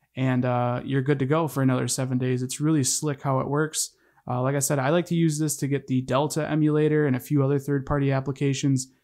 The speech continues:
It's definitely a really cool app to have on I O S fourteen. Uh, but that's gonna be it for this video, guys. Just wanted to show you how to get the Alt Store.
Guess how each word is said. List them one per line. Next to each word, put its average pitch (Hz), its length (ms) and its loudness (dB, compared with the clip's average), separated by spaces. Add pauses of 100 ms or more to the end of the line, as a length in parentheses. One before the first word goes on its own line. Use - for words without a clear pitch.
(200)
It's 131 180 -4
definitely 156 580 0
a 147 220 0
really 147 260 2
cool 147 380 0
app 127 300 -4
to 131 80 -4
have 127 240 -2
on 123 160 -2
I 123 160 -2
O 123 80 -2
S 123 100 -6
fourteen. 131 600 0 (440)
Uh, 127 120 0
but 131 80 -2
that's 175 160 2
gonna 226 120 6
be 196 60 6
it 190 220 2
for 190 60 0
this 175 120 0
video, 175 220 4
guys. 170 260 0
Just 139 160 -2
wanted 160 200 2
to 135 60 -4
show 160 120 0
you 147 120 2
how 165 200 0
to 196 40 2
get 180 160 -2
the 156 120 0
Alt 147 240 0
Store. 151 380 -4